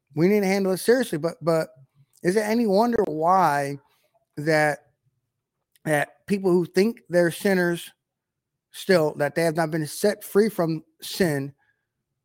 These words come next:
have a very, I'm gonna show grace here, good chance of falling into temptation, of a grave sin. Well, it's, it's because they don't see themselves as set free of sin.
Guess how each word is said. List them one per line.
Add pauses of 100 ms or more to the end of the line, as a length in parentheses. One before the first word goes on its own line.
(840)
have
a
very, (1400)
I'm
gonna
show
grace
here,
good
chance (580)
of
falling
into
temptation, (580)
of
a
grave
sin. (960)
Well,
it's,
it's (160)
because
they
don't
see
themselves
as
set
free
of
sin.